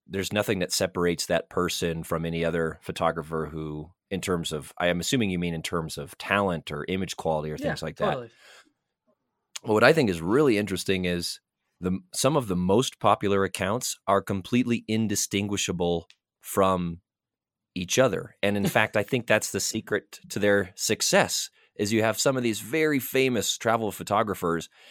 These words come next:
Speaker 1: and you literally could not tell if you lined up ten of their different photos in a row, who shot photo one versus who fought sho-,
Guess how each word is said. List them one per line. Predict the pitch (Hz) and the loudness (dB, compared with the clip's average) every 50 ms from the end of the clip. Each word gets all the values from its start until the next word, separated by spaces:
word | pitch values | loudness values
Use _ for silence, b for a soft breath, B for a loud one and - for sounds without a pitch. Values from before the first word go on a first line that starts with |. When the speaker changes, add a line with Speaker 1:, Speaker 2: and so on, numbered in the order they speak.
| B B B - | B B B -2
Speaker 1:
and | 101 104 | 0 2
you | 104 117 113 | 2 2 2
literally | 101 101 104 117 131 131 139 135 135 131 131 127 | 2 2 4 4 4 6 6 4 4 4 2 0
could | 123 - - 120 113 104 | 0 0 0 0 2 2
not | 107 104 98 - - | 2 2 2 0 -2
tell | - 98 92 90 80 73 - - _ _ _ _ _ _ _ _ _ | -2 -2 0 0 0 -2 -6 -10 _ _ _ _ _ _ _ _ _
if | - 101 - - | -4 -4 0 2
you | 117 120 | 2 4
lined | 117 113 110 110 110 107 110 | 4 4 2 2 4 2 0
up | - - | 0 0
ten | - - - 107 107 107 107 - | -6 0 0 2 2 2 -2 -2
of | - 98 87 | -4 -4 0
their | 87 98 92 | 0 0 0
different | 85 90 107 - - 104 85 - | 2 0 -4 -2 -2 -4 -4 -4
photos | - - 107 104 98 92 85 - | 0 2 2 4 4 2 0 0
in | 87 87 | 0 0
a | 85 | 2
row, | 82 90 90 87 80 76 - _ _ _ _ _ _ - | 4 4 4 4 4 2 -2 _ _ _ _ _ _ 0
who | - 123 120 | 2 2 4
shot | - - 117 107 - | 4 4 2 2 2
photo | - - 104 98 95 92 90 | 0 2 2 4 4 4 2
one | 90 90 92 90 87 82 | 4 2 2 2 0 -2
versus | 78 82 - - 80 - - | -4 -6 -6 -6 -8 -10 -6
who | - 95 87 | -6 -6 -4
fought | - 85 82 - | -2 -2 -2 -2
sho-, | - - - 85 80 | -4 -4 -2 -2 -2